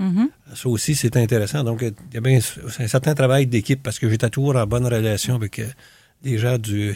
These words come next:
Speaker 2: les gens du C L S C.
Speaker 1: Je comprends bien pourquoi, justement, le Centre d'action bénévole avec, euh, l'option des visites d'amitié,
Speaker 2: Mm.
Speaker 1: ça cadrait bien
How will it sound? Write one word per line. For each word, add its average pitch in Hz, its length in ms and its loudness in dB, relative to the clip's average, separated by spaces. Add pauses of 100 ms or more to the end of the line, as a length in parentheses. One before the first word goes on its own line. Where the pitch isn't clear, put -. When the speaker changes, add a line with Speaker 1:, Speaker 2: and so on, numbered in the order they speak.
(100)
Speaker 2:
les 113 80 -2
gens 117 140 2
du 107 100 -4
C 123 140 -2
L 107 120 0
S 101 100 -4 (120)
C. - 80 -20 (520)
Speaker 1:
Je - 60 0
comprends 208 420 6
bien 220 220 4
pourquoi, 220 600 2 (120)
justement, 180 560 2
le 196 160 4
Centre 196 340 2
d'action 185 380 0
bénévole 180 540 2
avec, 156 340 2
euh, 160 120 2
l'option 190 680 2
des 175 220 -2
visites 165 420 0
d'amitié, 175 680 2
Speaker 2:
Mm. 131 140 4 (260)
Speaker 1:
ça - 180 2
cadrait 175 540 4
bien 175 400 2